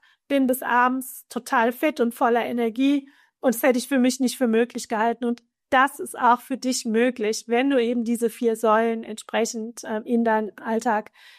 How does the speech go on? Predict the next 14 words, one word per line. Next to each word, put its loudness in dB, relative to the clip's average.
integrierst. 0
Und -10
ganz -2
wichtig, 0
das 0
Ganze 2
eben -2
über -2
Routinen, 4
Schritt 0
für -4
Schritt, -4
entsprechend -2
aneignen. 0